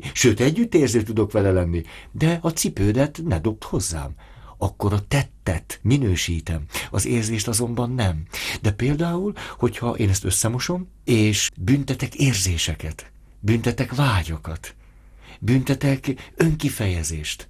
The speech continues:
akkor már eleve arról is beszélhetünk, hogy itt a büntetés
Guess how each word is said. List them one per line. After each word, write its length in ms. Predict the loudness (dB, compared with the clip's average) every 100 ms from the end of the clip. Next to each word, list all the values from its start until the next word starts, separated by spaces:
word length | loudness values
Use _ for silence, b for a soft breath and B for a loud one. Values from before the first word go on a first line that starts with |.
| b b b -20 B B B
akkor 380 | -2 -2 -4 -4 2
már 220 | 2 2
eleve 360 | 2 2 2 2
arról 580 | 2 2 2 2 0 2
is 360 | 2 4 2 -2
beszélhetünk, 880 | -2 0 0 0 2 0 0 -4 -4 B B
hogy 140 | 0 0
itt 200 | 0 -2
a 40 |
büntetés 680 | 0 0 0 0 0 0